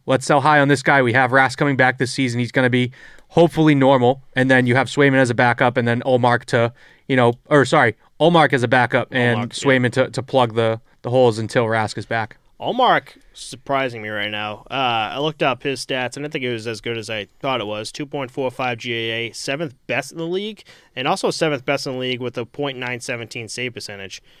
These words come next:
Speaker 2: And then to move on to Jeremy Swayman here, he was fourth best in the league with a two point four one G A A. So they're both getting it done.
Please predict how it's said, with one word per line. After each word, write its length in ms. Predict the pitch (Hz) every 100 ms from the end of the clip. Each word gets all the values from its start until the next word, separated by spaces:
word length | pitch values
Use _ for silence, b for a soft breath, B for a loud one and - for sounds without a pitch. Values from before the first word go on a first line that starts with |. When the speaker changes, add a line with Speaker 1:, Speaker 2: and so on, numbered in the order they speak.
| b -
Speaker 2:
And 80 | 120
then 200 | 123 107
to 120 | -
move 160 | 139 143
on 180 | 139
to 60 | 131
Jeremy 320 | 120 139 127
Swayman 360 | 110 143 131 113
here, 260 | 117 110 107 b b -
he 60 |
was 120 | 156
fourth 380 | - - 190 196
best 220 | - 196
in 60 | 170
the 60 | 151
league 200 | 156 147
with 120 | 139
a 40 |
two 220 | 143 156 151
point 260 | 151 131
four 260 | - 139 123
one 220 | 123 127
G 340 | 110 113 107
A 180 | 104 101
A. 20 | 98
So 380 | 139 120 120 - b b -
they're 160 | 170 220 _
both 400 | 131 175 254 _ -
getting 220 | 165 -
it 120 | 165
done. 320 | 127 165 110